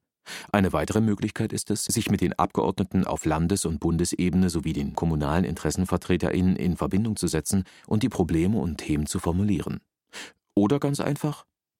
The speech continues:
selbst politisch aktiv werden. Das Wichtigste ist,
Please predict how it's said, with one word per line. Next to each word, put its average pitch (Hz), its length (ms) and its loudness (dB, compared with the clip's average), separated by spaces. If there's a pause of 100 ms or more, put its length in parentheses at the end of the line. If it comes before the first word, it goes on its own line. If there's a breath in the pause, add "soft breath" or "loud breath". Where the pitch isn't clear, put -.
selbst - 320 0
politisch 76 400 -2
aktiv - 360 -8
werden. - 360 -6 (400)
Das - 240 -6
Wichtigste 98 400 0
ist, - 240 -4